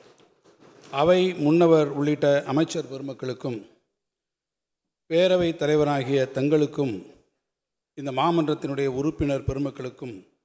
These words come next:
என்னுடைய முதற்கண் வணக்கத்தையும் நெஞ்சார்ந்த நன்றியும் நான் தெரிவித்துக் கொள்ள விரும்புகிறேன். என்னை இந்த பேரவைக்கு தேர்ந்தெடுத்து அனுப்பியிருக்கக்கூடிய திருச்சுழி தொகுதி வாழ் பெருமக்களுக்கும் என்னுடைய நன்றியினை தெரிவித்து,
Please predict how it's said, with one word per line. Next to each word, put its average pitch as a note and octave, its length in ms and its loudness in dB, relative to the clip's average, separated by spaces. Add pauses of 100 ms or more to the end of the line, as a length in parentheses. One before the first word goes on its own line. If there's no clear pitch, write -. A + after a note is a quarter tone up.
(600)
என்னுடைய D3+ 380 -2
முதற்கண் D#3 480 0
வணக்கத்தையும் C#3 800 -2
நெஞ்சார்ந்த D3 560 -4
நன்றியும் C3+ 640 -12
நான் C3 200 -12
தெரிவித்துக் C3 400 -14
கொள்ள B2+ 240 -6
விரும்புகிறேன். A#2+ 560 -8 (1120)
என்னை E3+ 260 0
இந்த D#3+ 220 2
பேரவைக்கு F3 720 -2
தேர்ந்தெடுத்து D#3+ 760 -6
அனுப்பியிருக்கக்கூடிய C#3+ 920 -10 (1000)
திருச்சுழி E3+ 840 -4 (140)
தொகுதி D#3+ 280 -6
வாழ் D3 320 -4 (160)
பெருமக்களுக்கும் C#3+ 840 -6 (640)
என்னுடைய C#3 360 -10
நன்றியினை D3 460 -6
தெரிவித்து, C3+ 680 -14